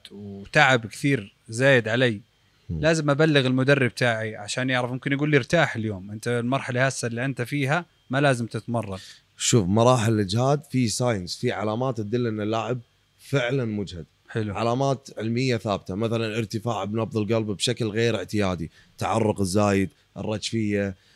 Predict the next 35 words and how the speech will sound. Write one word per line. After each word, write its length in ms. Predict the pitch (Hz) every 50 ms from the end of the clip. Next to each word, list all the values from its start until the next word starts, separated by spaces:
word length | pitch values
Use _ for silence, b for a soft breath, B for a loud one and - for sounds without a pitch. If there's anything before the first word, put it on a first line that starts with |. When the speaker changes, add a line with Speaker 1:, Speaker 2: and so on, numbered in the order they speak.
| b -
Speaker 2:
آه، 60 | 90
عدم 440 | 92 87 - 113 127 123 123 117 113
التركيز، 760 | 107 - - 110 104 98 - 113 113 110 110 101 98 - - _ _ _ _ _ -
والموضوع 440 | 101 107 110 117 117 120 135 139 107
يستمر. 560 | 110 101 - - 113 110 107 92 - - _ _ -
Speaker 1:
يا 120 | 107 98
سلام. 340 | 95 - - 101 104 101 104
Speaker 2:
عرفت؟ 180 | 110 117 - 98
يعني 160 | 98 101 110
مثلًا 280 | 117 117 113 113 113 110 107 107 110
أنا 80 | 107
بعطيه 340 | 98 101 101 - 123 117 110
أوزان 280 | 104 104 104 110 113 110
معينة، 380 | 104 95 101 110 113 120 123
الأوزان 380 | 117 113 107 104 113 110 110 101
بتغل، 420 | 92 - 101 107 110 107 107 101 b b b b b
حركة 360 | - - 110 117 110 - 110 98 113
إيده 160 | 120 110 107
صارت 400 | 107 - 110 113 113 110 104 - - -
أبطأ 320 | 127 123 - - 110 107 - -
من 140 | - 107 110
المعتاد. 460 | 107 104 104 98 95 - 110 101 101 - _ - -
يعني 160 | 85 101 107
ما 60 | 117
Speaker 1:
نعم، 120 | 123 120
Speaker 2:
تجيك 120 | 120 127 101
Speaker 1:
نعم. 80 | 101
Speaker 2:
أيام 180 | 123 120 117 110
تحس 280 | - - 123 - - 127
نفسك 280 | 120 117 117 120 113 - _ _ -
أقل 260 | 120 110 123 120 113
انفجاريًا 720 | 110 113 101 113 101 107 107 107 110 117 117 123 135 139 135 b b b b b _ -
بالتيك 320 | 117 113 107 123 117 104
داون 220 | 110 123 117 107
مثلًا. 360 | 95 92 87 92 90 85 82